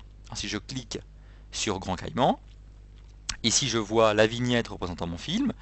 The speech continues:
les dimensions dans lesquelles je l'ai pour l'instant exporté.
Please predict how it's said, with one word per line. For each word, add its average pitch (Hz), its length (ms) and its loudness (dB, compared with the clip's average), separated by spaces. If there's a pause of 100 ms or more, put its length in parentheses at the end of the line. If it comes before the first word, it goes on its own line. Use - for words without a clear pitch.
(300)
les 131 200 6
dimensions 170 600 2
dans 131 140 2
lesquelles 117 540 0 (320)
je - 180 0
l'ai 113 200 4
pour 95 200 0
l'instant 92 440 -2 (640)
exporté. - 580 2